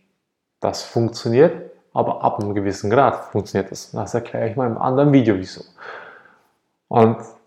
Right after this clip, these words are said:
was ich auch versucht hatte, ging einfach vorübergehend gut, hat aber nie die Lösung gebracht. Und mit dem Andreas Moritz haben wir dann eben die Leber- und Gallenblasenreinigung, wo wir die angefangen haben.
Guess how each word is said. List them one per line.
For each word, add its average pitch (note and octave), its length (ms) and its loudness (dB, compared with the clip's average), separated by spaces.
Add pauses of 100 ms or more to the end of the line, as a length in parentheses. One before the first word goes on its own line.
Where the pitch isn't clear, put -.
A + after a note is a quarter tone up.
(800)
was D#3+ 260 2
ich D3 120 2
auch - 180 0
versucht - 560 2
hatte, D#3+ 300 4 (840)
ging D#3 180 4
einfach D3+ 380 2 (580)
vorübergehend E3+ 680 8
gut, C#4+ 180 8 (640)
hat C#3+ 160 -2
aber D#3 120 6
nie F3+ 100 8
die F3+ 140 10
Lösung C3+ 220 8
gebracht. - 320 -12 (520)
Und C3 80 2
mit C#3+ 100 6
dem C#3 80 -2
Andreas C#3+ 480 6
Moritz D3+ 480 4
haben C3+ 160 -2
wir C3+ 140 2
dann A#2+ 340 -2
eben B2 220 2
die G#2 260 2
Leber- A2+ 360 0
und A2 100 -4
Gallenblasenreinigung, C#3 1160 2
wo A2+ 60 -2
wir G#2+ 80 -2
die B2+ 160 -2
angefangen C#3+ 580 0
haben. B2+ 300 -4